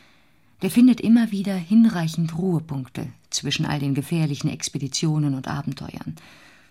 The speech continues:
zwischen den Begegnungen mit so außerordentlich fremden Menschen in Südamerika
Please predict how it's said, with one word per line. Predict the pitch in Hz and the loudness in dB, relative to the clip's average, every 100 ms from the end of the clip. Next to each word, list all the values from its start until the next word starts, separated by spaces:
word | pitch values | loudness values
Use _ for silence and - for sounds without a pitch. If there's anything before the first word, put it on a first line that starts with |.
| _ - | _ -6
zwischen | 156 160 | -2 2
den | 160 151 | 4 4
Begegnungen | 156 185 175 180 165 160 | 4 2 2 2 4 4
mit | 160 | 2
so | - 151 | -2 -4
außerordentlich | 165 165 180 156 147 143 - - - | -4 -4 -4 -4 -6 -6 -6 -8 -8
fremden | 156 160 160 151 | 0 2 2 0
Menschen | 147 147 151 147 | -2 -4 -4 -2
in | 143 | -2
Südamerika | 143 160 139 147 160 156 - - | -2 -2 -2 0 -2 -4 -8 -16